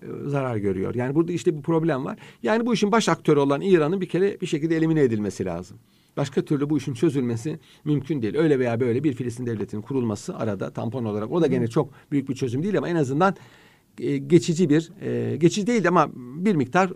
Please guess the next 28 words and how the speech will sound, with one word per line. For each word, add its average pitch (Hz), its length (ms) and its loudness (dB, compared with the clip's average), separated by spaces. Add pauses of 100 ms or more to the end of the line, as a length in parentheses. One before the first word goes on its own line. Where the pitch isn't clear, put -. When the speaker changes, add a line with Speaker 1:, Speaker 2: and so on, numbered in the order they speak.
Speaker 1:
sulhü 165 320 0
temin 147 240 0
eder. 120 200 0
Başka 139 220 -4
yolu 147 220 2
yok. 123 320 -2 (720)
Speaker 2:
Gerçekten 202 440 -4
sivil 202 520 -6 (300)
vatandaş 175 440 -8
açısından 175 480 -6
bakıldığında 170 640 -6 (400)
yaşanılacak 190 600 -2
gibi 202 140 -4
değil. 269 120 -2
Bir 269 80 -4
de 285 80 2
o 277 120 -4
toprakların, 254 760 -4 (580)
e, - 0 - (760)
yani 190 260 -6
her 214 480 -4
din 226 160 0
için, 175 400 -8
sadece 190 420 -6
kendi 208 280 -4
dinimiz 214 300 -2
için 233 200 -6
demiyorum, 214 340 -2